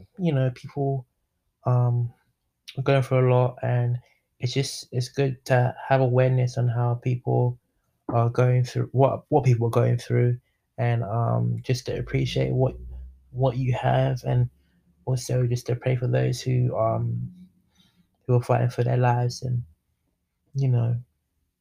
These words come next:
it's hard out here, it's very hard, but you just gotta make the most of it, make the best of it, you know. But yeah, um, some more facts from,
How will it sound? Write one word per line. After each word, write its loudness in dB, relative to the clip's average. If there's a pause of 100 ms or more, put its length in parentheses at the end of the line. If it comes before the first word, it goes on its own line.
(680)
it's -2
hard 2
out 0
here, -2
it's 0
very 4
hard, -4 (380)
but -6
you -4
just -8
gotta 0 (260)
make 0
the 0
most 0
of -6
it, -2 (100)
make -4
the -14
best -6
of -2
it, -2 (220)
you -8
know. -2 (1300)
But -2
yeah, 0
um, 2 (760)
some 2
more 6
facts -2
from, 2